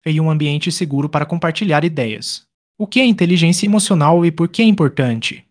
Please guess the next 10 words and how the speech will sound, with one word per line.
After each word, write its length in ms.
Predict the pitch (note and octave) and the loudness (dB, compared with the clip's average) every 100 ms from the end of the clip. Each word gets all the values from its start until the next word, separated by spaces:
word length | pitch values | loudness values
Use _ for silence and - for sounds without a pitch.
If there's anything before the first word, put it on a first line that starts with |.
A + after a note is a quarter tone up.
| _ _ _ | _ _ _
Definindo 380 | E3 - F3 F#3+ | -6 -2 0 0
inteligência 640 | G3 G#3+ D#3 D#3+ F3+ F#3+ | 0 -2 0 0 -2 -2
emocional. 420 | F#3+ G3 F3+ G3 | -2 0 0 0
Inteligência 640 | G#3 G#3 F#3 D#3 F#3+ F#3+ | 0 -2 -2 0 -2 -2
emocional 560 | G3 G3 G3+ F3 E3+ F3+ | -2 -2 -2 0 0 0
é 80 | F3 | 0
a 80 | F3+ | 2
habilidade 480 | F3 F3+ D3 D3+ | 0 -2 -2 -2
de 80 | C#3+ | -4
reconhecer, 720 | C3 D#3+ E3+ E3 - D3 D3+ | -4 -2 -2 -2 -2 -4 -6